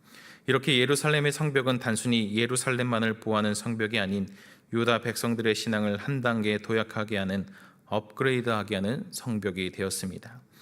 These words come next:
결국 성벽을 재건할 수 있도록 권면하고 격려하며 솔선수범하였던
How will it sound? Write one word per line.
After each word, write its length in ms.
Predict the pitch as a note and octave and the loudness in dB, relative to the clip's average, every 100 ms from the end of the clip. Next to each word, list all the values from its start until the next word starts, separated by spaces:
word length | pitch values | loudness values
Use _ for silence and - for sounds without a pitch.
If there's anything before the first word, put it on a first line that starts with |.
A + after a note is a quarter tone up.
| - - - | -20 -20 -2
결국 340 | B2+ B2 B2 | 0 0 -2
성벽을 600 | - C#3+ C3+ B2+ B2+ B2 | -2 0 2 4 4 2
재건할 360 | - A#2+ A#2+ A#2 | 0 2 4 2
수 120 | B2 | 0
있도록 320 | A#2 A#2 G#2+ | 0 0 0
권면하고 840 | - A#2+ B2 A#2 G#2 - G2+ G2+ - - - | 0 2 2 2 0 0 -2 -2 -14 -20 -14
격려하며 800 | - A#2+ B2+ C3 A2+ G#2+ G#2+ G2 | -2 0 4 4 2 2 0 -2
솔선수범하였던 1300 | G#2 - C3+ B2+ C3 A#2 B2 B2+ B2 A2 G2 A2 G2 | -8 -2 -2 0 0 0 -2 0 0 0 0 -2 -2